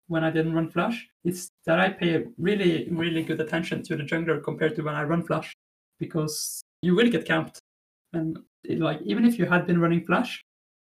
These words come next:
you would have flashed, you would need to flash away when you get ganked if you're not paying attention. But when you're playing with, with Ignite T P,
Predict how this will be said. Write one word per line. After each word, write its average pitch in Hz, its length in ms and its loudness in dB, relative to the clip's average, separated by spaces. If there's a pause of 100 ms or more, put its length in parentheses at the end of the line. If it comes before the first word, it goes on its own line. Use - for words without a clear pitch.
you 180 100 0
would 233 100 4
have 185 160 4
flashed, - 280 0
you 180 140 0
would 226 100 2
need 196 120 0
to 180 80 -4
flash 170 240 0
away 160 240 4
when 160 140 2
you 151 60 0
get 156 160 -2
ganked 165 300 0
if - 180 -8
you're 160 80 2
not 156 120 -2
paying 160 160 4
attention. 170 520 0 (380)
But - 180 -4
when 175 100 4
you're 226 140 2
playing 190 320 -2
with, 160 220 0 (100)
with 156 420 -6
Ignite 160 360 0
T 160 100 -2
P, 226 340 0